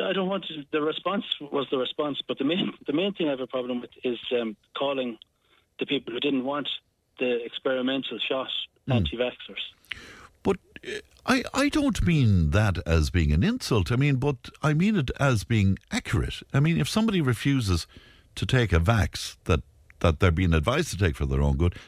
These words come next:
Speaker 2: they're anti-vax. But that's not, that's not an insult.
Speaker 1: No, but, but, but you see, it's, uh, it's not right, because I'm not anti-vax.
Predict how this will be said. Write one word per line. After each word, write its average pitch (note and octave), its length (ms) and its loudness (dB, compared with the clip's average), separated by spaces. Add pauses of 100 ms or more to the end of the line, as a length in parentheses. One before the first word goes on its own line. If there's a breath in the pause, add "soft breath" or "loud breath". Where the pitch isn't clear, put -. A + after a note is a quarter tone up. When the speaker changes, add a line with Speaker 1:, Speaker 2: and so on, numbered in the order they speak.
(140 loud breath)
Speaker 2:
they're - 220 0
anti-vax. F3+ 880 0
But F3+ 160 -2
that's - 260 -4
not, A3 260 0 (220 loud breath)
that's - 200 -4
not C4+ 140 2
an A#2 140 4
insult. F#3 560 -4 (580)
Speaker 1:
No, B3+ 120 2
but, D4 100 -2 (240)
but, G3+ 220 -6
but A3 160 -4
you A3+ 160 -2
see, A#3+ 180 -2
it's, A3+ 120 -4 (120)
uh, A3+ 220 -4 (260)
it's F#3+ 220 -6
not G#3+ 240 -2
right, A3+ 260 -2 (380)
because F#3 240 -4
I'm A3 180 0
not B3 140 -2 (120)
anti-vax. C3+ 500 -4